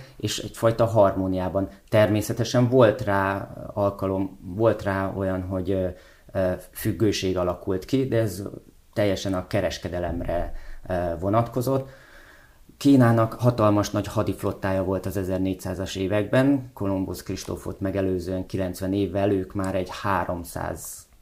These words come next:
hajóból rend-, álló hadiflottával járták a világot, Dél-Kelet-Ázsiát egészen Afrikáig is eljutottak, és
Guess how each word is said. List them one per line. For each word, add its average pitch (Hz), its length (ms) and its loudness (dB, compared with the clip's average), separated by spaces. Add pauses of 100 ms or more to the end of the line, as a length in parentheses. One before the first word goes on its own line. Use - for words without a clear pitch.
hajóból 90 1040 -2
rend-, 90 440 -4
álló 90 400 -2
hadiflottával 87 1000 -6
járták 87 680 -6
a 82 280 -8 (180)
világot, 95 640 0
Dél-Kelet-Ázsiát 85 1000 -4
egészen 87 400 -4
Afrikáig 101 580 -4
is 110 160 -4
eljutottak, 113 640 -4 (480)
és 117 520 4